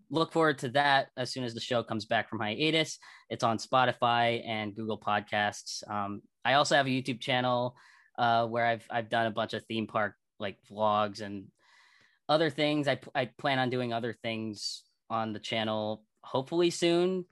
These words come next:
Uh, we'll see. On youtube dot com slash Andrew Productions.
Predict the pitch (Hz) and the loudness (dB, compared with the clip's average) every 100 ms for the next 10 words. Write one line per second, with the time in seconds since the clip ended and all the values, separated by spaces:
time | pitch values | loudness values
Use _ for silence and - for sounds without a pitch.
0 | _ 120 117 110 110 - 151 160 151 _ | _ -2 -2 -2 -6 -4 -2 -2 -6 _
1 | - _ _ 127 127 127 135 139 123 123 | -20 _ _ 0 2 2 0 -2 2 2
2 | - 127 123 120 - 123 113 - - 113 | 2 0 2 0 -2 0 0 -4 -6 -4
3 | 110 113 110 - 110 151 - 147 143 131 | -4 -4 -6 -4 -2 -2 0 0 0 -2